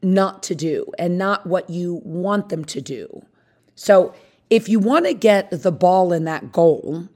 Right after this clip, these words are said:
then this is what you need to do. Not, "Hey, don't do this if you want to get the ball in the goal." How about we start coaching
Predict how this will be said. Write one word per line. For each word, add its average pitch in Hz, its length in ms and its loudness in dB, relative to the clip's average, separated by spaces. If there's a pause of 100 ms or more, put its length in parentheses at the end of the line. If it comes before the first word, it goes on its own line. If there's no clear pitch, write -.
(140)
then 190 180 6
this 208 240 2
is 208 100 -4
what 185 220 -2
you 180 100 -2
need 175 280 -4
to 170 100 -8
do. 170 460 -2 (360)
Not, 220 640 -2 (380)
"Hey, 185 580 0 (340)
don't 254 360 4
do 220 260 0
this 180 680 2 (160)
if - 80 -16
you 196 100 -4
want 185 240 -2
to 180 80 -4
get 170 220 -4
the 170 80 -6
ball 165 340 0
in 151 120 -4
the 156 80 -6
goal." - 360 -6 (560)
How 262 240 4
about 202 380 0
we 196 120 0
start - 540 -6
coaching - 680 -4